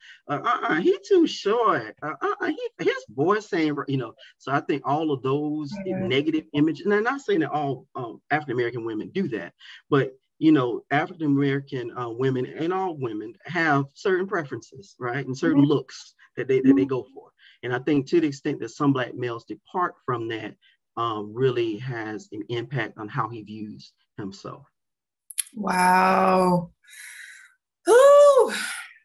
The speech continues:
Speaker 2: That's a lot. That's a lot. That's a lot because you think,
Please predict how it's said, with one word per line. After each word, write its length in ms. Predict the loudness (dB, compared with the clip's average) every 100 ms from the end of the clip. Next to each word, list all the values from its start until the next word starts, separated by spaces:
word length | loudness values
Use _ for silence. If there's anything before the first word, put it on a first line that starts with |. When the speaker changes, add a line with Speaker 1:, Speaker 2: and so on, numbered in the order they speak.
| _
Speaker 2:
That's 280 | 2 2 2
a 40 | 2
lot. 480 | 4 4 4 0 -6 -16 -20 -20 -20 -20 _ _ _ _ _ 0
That's 220 | 2 2
a 80 | 2
lot. 440 | 2 4 2 0 -8 _ _ _ _ _ _ _ _ _
That's 240 | 0 2 2
a 60 |
lot 340 | 0 2 2 2
because 400 | 2 2 2 4
you 100 | 2
think, 600 | 2 2 4 4 2 0